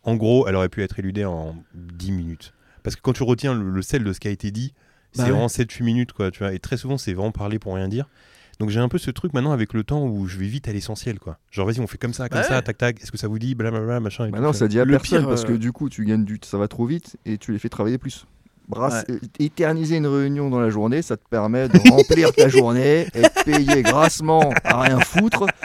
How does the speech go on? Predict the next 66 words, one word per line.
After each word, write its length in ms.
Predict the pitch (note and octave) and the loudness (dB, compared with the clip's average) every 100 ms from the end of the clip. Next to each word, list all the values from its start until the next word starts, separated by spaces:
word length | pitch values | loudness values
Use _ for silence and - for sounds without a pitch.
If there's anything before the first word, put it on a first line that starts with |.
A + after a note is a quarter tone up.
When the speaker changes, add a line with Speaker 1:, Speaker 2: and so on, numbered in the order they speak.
| - - - - C#3+ | -6 -8 -6 -8 -2
Speaker 3:
et 80 | C3 | -2
tu 100 | D3+ | 0
rentres 140 | D3+ | 0
chez 80 | F#3+ | 2
toi. 160 | F3+ A3+ | 6 6
Speaker 2:
Oh 40 | |
Speaker 3:
Toi, 80 | A#4 | 8
Speaker 2:
là 40 | |
Speaker 3:
si 60 | A4 | 4
Speaker 2:
là, 40 | A#4 | 4
Speaker 3:
tu 60 | |
veux, 100 | G#4+ | 6
Speaker 2:
regarde, 240 | G#4 G4+ A#4 | 6 6 4
Speaker 3:
si, 60 | D4 | 4
Speaker 2:
Gordon 220 | B3+ B3+ | 6 8
Speaker 3:
toi, 80 | C4+ | 8
si, 60 | C4+ | 8
Speaker 2:
Gekko, 180 | A3+ D#4 | 6 6
Speaker 3:
si, 40 | D4+ | 8
Speaker 2:
là. 220 | C4+ - | 8 8
Speaker 3:
<laughs> 40 | |
toi, 100 | A#3 G3+ | 6 6
si 140 | A3 | 6
tu 140 | - F#3 | 0 4
veux, 80 | D#3+ F3 F#3 | 4 4 0
si, 140 | - E3 | -2 -6
plus, 140 | - F3+ - A3+ | -4 -4 -4 -2
Speaker 2:
Ah, 60 | - | 6
Speaker 3:
plus 80 | A#3+ | 8
Speaker 2:
Wall 100 | A3 | 8
Speaker 3:
tu, 60 | A3 | 6
Speaker 2:
Street. 180 | C4 C#4 - - | 2 0 -2 -6
Speaker 3:
plus 120 | B3 | -2
tu 160 | A#3 A#3 | 0 2
écoutes 240 | A3 A3 | 2 2
ta 120 | - F3 | 6 8
réunion, 400 | E3 F3+ C4 D#4 | 8 6 4 2
plus 160 | G#3 | 2
la 80 | F#3 | 4
réunion 200 | F#3 F3+ | 6 4
est 40 | |
terminée 520 | F3 D#3+ E3 C4 B3+ E3+ | 2 2 2 0 0 2
et 180 | D#3 | 2
la 100 | C#3+ | 0
personne 200 | C#3 D3+ G#3 | -2 -2 -2
se 60 | |
dit, 120 | F3+ | -2
bon, 100 | C#3+ | -2
bah, 120 | C3 G#2+ | 0 0
maintenant, 180 | B2 | 0
faut 140 | D#3+ A#2 | -4 -8
que 60 | |
je 60 | - | -8
fasse 180 | A#2+ C3+ | -6 -6
autre 100 | D3 | -2
chose. 200 | C3+ F2 _ - - | -2 -2 _ -20 -4
Speaker 1:
Alors, 160 | A#2+ A#2 | -2 2
Mehdi, 220 | C3+ E3+ | 2 2
faut 100 | - | -2
savoir 220 | - D#3 | -2 -2
que 100 | - | -2
c'est 180 | G#2+ A2+ | -6 -4
le 140 | G2 | -4
professionnel 1000 | F#2 - - D3+ - A2+ - G2+ F2+ E2 D#2 | -4 -4 -4 -6 -6 -12 -6 -4 -4 -4 -8
pour 200 | C#2+ - | -12 -14
ça. 160 | - | -16